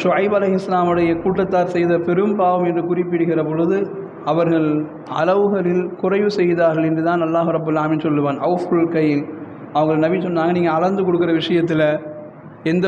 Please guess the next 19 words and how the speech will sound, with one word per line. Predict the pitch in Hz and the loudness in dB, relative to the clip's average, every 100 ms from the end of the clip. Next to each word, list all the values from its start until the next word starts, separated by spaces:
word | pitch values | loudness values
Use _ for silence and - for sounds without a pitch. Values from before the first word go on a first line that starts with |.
| 175 | 0
பொருளை | 175 180 190 | 0 0 2
அளந்து | 170 180 190 | 2 2 2
கொடுத்தாலும் | 180 165 165 160 160 160 | 2 2 2 2 0 -2
சரியாக | 170 180 185 185 | 0 2 2 2
நிறுத்து | 175 180 185 | 0 0 -2
கொடுங்கள், | 165 165 165 160 151 139 - - - | 0 0 2 2 0 -2 -8 -12 -6
அதை | 151 165 | -2 -2
சரியான | 156 160 180 190 | 0 0 2 2
முறையில் | 185 175 165 | 2 2 2
அளவிட்டு | 180 180 175 | 2 2 2
கொடுங்க, | 165 156 156 147 - - - - | 0 0 0 0 -4 -10 -14 -4
அதுல | 147 180 185 | 0 0 0
நீங்க | 180 170 | -2 -2
குழப்பம் | 175 180 185 175 | 0 0 0 -2
செய்யாதீங்க, | 165 165 156 156 160 156 | 0 0 2 2 0 0
குறைவீடு | 175 190 196 185 165 | 0 0 2 0 0
செய்யாதீங்க" | 160 165 151 151 | 2 2 2 0
அப்படின்னு | 151 147 139 | -2 -4 -6
சொல்லி. | 120 | -10